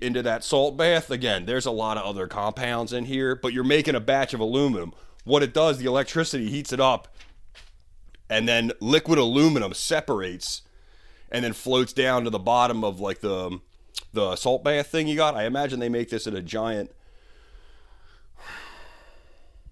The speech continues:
I don't know, the only experience I have is that Donkey Kong factory. That's why this kinda makes sense to me. So, like, a giant, what are those things? How, they just look like enormous, like, if you cut a, uh,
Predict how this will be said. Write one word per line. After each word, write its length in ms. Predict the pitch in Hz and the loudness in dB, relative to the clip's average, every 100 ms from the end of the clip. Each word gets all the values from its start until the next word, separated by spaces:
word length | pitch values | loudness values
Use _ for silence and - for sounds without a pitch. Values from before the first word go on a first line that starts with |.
| - - - - - - | -20 -20 -20 -20 -20 -16
I 40 | - | -10
don't 100 | 123 | -6
know, 60 | |
the 100 | 113 | -4
only 160 | 120 127 | -2 -2
experience 320 | 120 135 120 | -2 -2 0
I 80 | 113 | 0
have 160 | 117 120 | 0 -2
is 60 | |
that 120 | 95 | -4
Donkey 360 | 82 87 117 101 | -6 -6 -4 -4
Kong 240 | 95 90 | -2 -4
factory. 480 | 82 90 85 - 82 | -2 -4 -4 -6 -6
That's 160 | 85 - | -6 -4
why 120 | 101 | -2
this 120 | 98 | -2
kinda 180 | - 101 | -4 -2
makes 200 | 98 92 | -2 -4
sense 220 | 98 101 - | -4 -6 -6
to 60 | |
me. 120 | 82 | -8
So, 120 | 82 87 | -6 -6
like, 120 | 82 | -6
a 60 | |
giant, 500 | 78 95 101 101 95 - - - - - - - - - - | -6 -2 -2 -2 -6 -12 -20 -20 -20 -20 -20 -20 -20 -20 -18
what 160 | - 90 | -12 -10
are 20 | |
those 200 | - - | -10 -12
things? 400 | - 82 71 - - - - - - - - - - - | -12 -12 -12 -14 -18 -20 -20 -20 -20 -20 -20 -20 -20 -20
How, 160 | - 113 | -14 -12
they 120 | 104 | -10
just 220 | 101 104 | -10 -8
look 160 | 110 - | -8 -6
like 180 | 104 - | -8 -8
enormous, 720 | 98 95 104 110 98 - - | -8 -4 -2 0 -2 -4 -6
like, 140 | 92 | -6
if 100 | 90 | -6
you 100 | 92 | -10
cut 360 | - 110 104 - | -4 -2 -2 -2
a, 260 | 98 92 90 | -6 -4 -4
uh, 340 | 85 82 | -4 -4